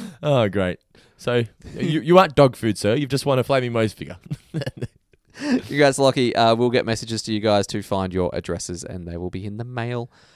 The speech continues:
Speaker 2: shortly. And, uh, thank you to any Patreons that actually, um, post a photo of themselves winning the prize, by the way,
Speaker 1: Yeah.
Speaker 2: just to prove that the prizes are real.
Speaker 1: Yes. <laughs>
Speaker 2: Because,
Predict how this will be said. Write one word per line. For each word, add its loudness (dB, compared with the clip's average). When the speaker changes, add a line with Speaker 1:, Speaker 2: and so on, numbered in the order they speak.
Speaker 2:
shortly. 0
And, 0
uh, 4
thank -2
you -4
to 0
any -4
Patreons -4
that -4
actually, -4
um, -6
post -2
a -12
photo 2
of -4
themselves -6
winning -2
the -6
prize, -8
by -12
the -14
way, -12
Speaker 1:
Yeah. 6
Speaker 2:
just 6
to -2
prove 4
that -4
the -6
prizes 2
are 2
real. -4
Speaker 1:
Yes. 2
<laughs> -2
Speaker 2:
Because, 2